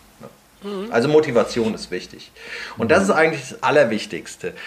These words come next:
Speaker 1: Äh, gleichzeitig kam ich natürlich auch an intellektuelle Information, die es damals in Europa nicht gegeben hat. Ich war vorher sechs Monate auf einer Jazz-Uni in Frankfurt und hab Pat Martino-Lines, äh, studiert.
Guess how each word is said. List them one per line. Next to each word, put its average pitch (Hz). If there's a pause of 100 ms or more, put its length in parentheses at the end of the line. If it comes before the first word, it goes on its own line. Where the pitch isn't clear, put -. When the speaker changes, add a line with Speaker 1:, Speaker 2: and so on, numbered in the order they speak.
(200)
Speaker 1:
Äh, 131
gleichzeitig 165
kam 160
ich 151
natürlich 160
auch 127
an 131
intellektuelle 135
Information, 143 (1000)
die 123
es 127
damals 143
in 123
Europa 123
nicht 123
gegeben 156
hat. 175 (140)
Ich -
war 123
vorher 127
sechs 139
Monate 143
auf 117
einer 104
Jazz-Uni 151
in 117
Frankfurt 165 (340)
und 123
hab 135
Pat 147
Martino-Lines, 151 (380)
äh, 135
studiert. 156